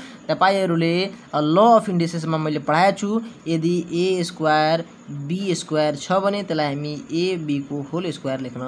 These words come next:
मिल्छ। यो कुरा जुन छ याद राख्नुलाई यसको लागि।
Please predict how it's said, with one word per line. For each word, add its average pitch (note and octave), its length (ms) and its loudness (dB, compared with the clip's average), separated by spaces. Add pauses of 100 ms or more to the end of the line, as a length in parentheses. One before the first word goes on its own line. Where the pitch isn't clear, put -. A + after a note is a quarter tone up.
मिल्छ। A#2 380 -8 (720)
यो G3+ 240 2
कुरा F3 340 4
जुन D3+ 180 -2
छ C#3 80 -10
याद C#3 320 -4
राख्नुलाई A#2+ 520 -12 (640)
यसको D#3+ 260 -8
लागि। A2+ 280 -10